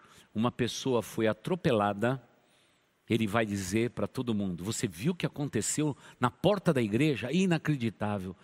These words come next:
Eu não sei o que aconteceu lá, mas o que tinha de gente lá naquele lugar, tinha três pessoas. O que tinha de gente de lá foi uma confusão." Ele aumenta, ele insufla.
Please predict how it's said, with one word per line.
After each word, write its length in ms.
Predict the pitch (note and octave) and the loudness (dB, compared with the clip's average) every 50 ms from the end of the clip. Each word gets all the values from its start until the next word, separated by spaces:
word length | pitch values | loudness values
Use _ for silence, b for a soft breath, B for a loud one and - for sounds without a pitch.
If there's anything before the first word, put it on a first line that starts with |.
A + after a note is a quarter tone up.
| B B B B | B B B B
Eu 80 | B E3 | B 0
não 140 | F#3 E3+ | 0 0
sei 240 | - - - - G3 | -2 -4 -2 -2 -2
o 60 | F#3 | -2
que 120 | - - F3+ | 0 0 -2
aconteceu 600 | E3 - - D#3 D3 - D#3 - - - D3 A#2+ | -2 -2 -2 -4 -2 -2 -2 -2 -2 -2 0 0
lá, 200 | G#2+ G2+ G2 - B B B | 2 0 0 -2 B B B
mas 180 | B D3+ D3+ C3 | B -2 -2 -2
o 40 | - | -4
que 140 | - - D#3 | -4 -4 -4
tinha 300 | - - F#3 F#3+ E3+ D3+ | -4 -2 -2 -2 -2 -2
de 120 | B2 A2+ | -2 -4
gente 640 | G2 E2+ D#2+ D#2+ E2+ A2 C3 C#3 C3 - - A#2+ | -6 -6 -6 -6 -4 -2 -2 -2 -2 -2 -2 0
lá 180 | G#2+ G#2+ A2+ A#2 | 2 2 2 2
naquele 380 | A2+ A2 G#2 - - A#2 G2+ G2 | 0 -2 -2 -2 0 0 0 0
lugar, 260 | G2 F#2 G#2+ G#2+ A2 | -2 0 0 0 -2
tinha 200 | - - F3+ F3+ | -2 -4 -6 -4
três 320 | - - C#3 C#3 A#2+ F#2+ - | -2 -2 -2 -2 -2 -4 -6
pessoas. 480 | - F#2+ E2+ - - F2 E2 E2 - - B B B B | -8 -10 -10 -10 -12 -12 -12 -14 -14 -16 B B B B
O 60 | B - | B -4
que 100 | - F#3 | -4 -4
tinha 220 | F3 - F3 E3+ | -2 -2 -2 -2
de 160 | D#3+ C3+ A#2+ | 0 -2 -4
gente 400 | F#2+ - A2+ C3 C3+ B2 - G#2+ | -4 -2 -4 -4 -4 -4 -8 -6
de 100 | F#2 F#2+ | -2 2
lá 200 | G2 G#2+ A#2+ A2+ | 2 2 2 0
foi 240 | - - - G#3 G#3+ | -2 -2 0 2 2
uma 180 | F3 C3+ B2 G#2+ | 2 2 0 -2
confusão." 760 | - - A#2+ A2+ - - - G2 E2+ F2 G#2+ B2 C3 C#3 - B B B B B B B B B B B B - | -2 -4 -4 -4 -6 -6 -8 -8 -6 -4 -2 -2 -2 -4 -6 B B B B B B B B B B B B 0
Ele 100 | F#2 G2+ | 2 2
aumenta, 480 | A2+ C#3 C3+ A#2 G#2+ G2 F2 - - F#2 | 2 2 2 0 0 0 0 -2 -2 -2
ele 140 | F2+ G2+ | 0 0
insufla. 760 | A#2+ C3 - - - - B2+ B2 G2+ - - - D#2 D#2+ D#2 | -2 -2 -4 -6 -4 -2 -2 -2 -2 -2 -6 -8 -8 -8 -10